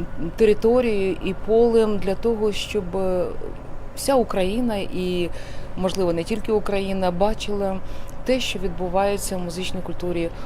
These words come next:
України. Це і концерти, це творчість, це музикознавча думка, це наука, це інформація. Тобто це,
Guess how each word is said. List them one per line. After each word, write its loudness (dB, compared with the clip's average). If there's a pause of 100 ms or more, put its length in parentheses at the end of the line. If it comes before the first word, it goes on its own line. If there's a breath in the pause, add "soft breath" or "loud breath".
(140)
України. 0 (460 loud breath)
Це 0 (160)
і -2
концерти, -4
це -4 (120)
творчість, -2
це -4
музикознавча -2
думка, -2 (140)
це -2
наука, 0
це -4
інформація. -2
Тобто -4
це, 0